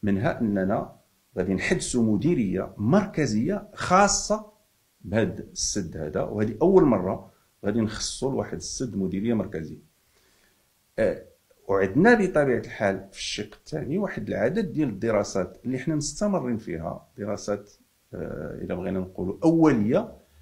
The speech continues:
حول التحويل ديال المياه من الشمال للجنوب، يعني من الأحواض ديال الشمال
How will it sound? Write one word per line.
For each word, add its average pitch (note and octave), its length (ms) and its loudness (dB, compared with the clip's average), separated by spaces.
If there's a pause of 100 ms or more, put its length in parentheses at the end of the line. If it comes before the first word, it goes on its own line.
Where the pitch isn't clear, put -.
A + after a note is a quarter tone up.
حول E3+ 260 4
التحويل D3+ 720 0
ديال G#2 220 -2
المياه A#2 540 0
من A#2 120 0
الشمال B2+ 500 0
للجنوب، E2+ 420 -4 (160)
يعني F2 180 -8
من F2 100 -4
الأحواض G2 560 -2
ديال F#2 120 -6
الشمال - 580 -8